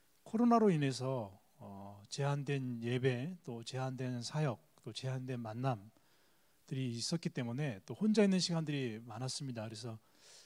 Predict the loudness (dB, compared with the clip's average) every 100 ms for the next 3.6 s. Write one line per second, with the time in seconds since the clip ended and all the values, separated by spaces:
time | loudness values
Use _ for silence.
0 | _ -4 0 0 2 4 4 4 2 0
1 | -4 -2 2 2 4 4 4 6 4 4
2 | 0 -4 -6 0 4 2 0 -12 -18 -10
3 | -8 -4 -4 2 4 4